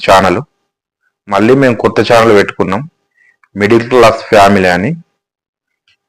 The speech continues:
ఇప్పుడు చేస్తున్నానండి వీడియోలు. బుద్ధి వచ్చింది మొత్తానికి. ఎట్లా అయింది అని అంటే, మీకు వివరంగా చెప్తా. మన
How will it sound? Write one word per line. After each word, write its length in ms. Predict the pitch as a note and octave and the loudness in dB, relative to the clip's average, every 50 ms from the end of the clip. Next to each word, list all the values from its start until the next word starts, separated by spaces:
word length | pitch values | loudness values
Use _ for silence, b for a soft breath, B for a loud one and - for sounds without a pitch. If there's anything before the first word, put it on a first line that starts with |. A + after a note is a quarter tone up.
| _ _ _ _ _ _ _ _ _ | _ _ _ _ _ _ _ _ _
ఇప్పుడు 560 | - C3 A2+ G#2+ - _ _ - D3 E3 F3 | -10 -10 -10 -10 -12 _ _ 0 2 2 4
చేస్తున్నానండి 840 | E3+ C#3+ C3+ C3+ B2+ - - C#3+ C3+ C3+ B2 A#2 A2 G#2+ G2+ G2 | 4 4 4 2 2 0 -2 0 2 2 4 4 4 4 4 4
వీడియోలు. 540 | G2 G2+ G2+ G2+ G#2 G2+ F#2+ F2+ F2 F2+ E2+ _ _ _ _ _ _ _ _ - | 4 4 4 4 4 4 4 2 2 -2 -6 _ _ _ _ _ _ _ _ -10
బుద్ధి 340 | G2 G2 G#2+ A2 A2+ A2 B2+ | -4 -2 -2 -2 2 2 2
వచ్చింది 360 | - G2+ - - C3 B2 A2+ | 2 2 2 0 0 0 2
మొత్తానికి. 800 | G#2+ G#2+ G#2+ G#2 - - - G2+ G#2+ G2 F#2 - G2+ G#2 B2 - _ _ _ _ _ _ _ _ _ _ _ _ _ _ _ _ _ - | 2 2 0 0 0 0 0 2 2 2 0 -2 -6 -10 -10 -12 _ _ _ _ _ _ _ _ _ _ _ _ _ _ _ _ _ -18
ఎట్లా 280 | G2+ G2 - - - C3 | -18 -14 -6 -2 0 2
అయింది 440 | B2 B2 A#2 A2+ A2 A2 G#2+ G#2+ G2+ | 2 4 4 2 2 2 2 2 0
అని 120 | G2 G2 | 0 0
అంటే, 400 | F#2+ F#2+ F#2 E2+ - A#2+ C#3+ F3 A3 - E3 - _ _ _ _ _ _ _ _ - | 0 -2 -4 -2 0 0 0 0 -2 -6 -14 -20 _ _ _ _ _ _ _ _ -16
మీకు 160 | A2 G2+ G#2+ | -14 -8 -4
వివరంగా 500 | G#2+ A2 A2 A#2 B2 C3 C3 C3+ A#2 G#2+ | 0 2 2 4 4 4 4 4 4 2
చెప్తా. 500 | G2+ E2+ - _ - G#2 G2+ A2+ - - - _ _ _ _ _ _ _ _ _ _ _ _ _ _ _ _ G2 | 2 0 -2 _ -2 -2 -2 -2 -4 -8 -16 _ _ _ _ _ _ _ _ _ _ _ _ _ _ _ _ -8
మన 220 | G2 G2+ G#2+ A2 | -4 -2 0 2